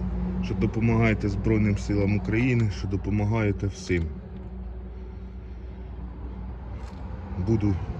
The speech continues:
все красиво пакувати, щоб не торохтіло, не поламалося нічого. І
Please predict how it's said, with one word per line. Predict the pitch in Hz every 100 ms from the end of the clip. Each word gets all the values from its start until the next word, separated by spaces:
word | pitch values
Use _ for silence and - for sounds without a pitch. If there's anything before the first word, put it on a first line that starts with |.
| -
все | - 104
красиво | - 98 - 101 98
пакувати, | 85 87 110 143 71 107
щоб | - 95
не | 98
торохтіло, | 92 95 98 - 151 139 117 92 - - - - - - 87
не | 87
поламалося | 98 98 98 127 135 113 101
нічого. | 107 101 - 92 90 87 - - -
І | 90 110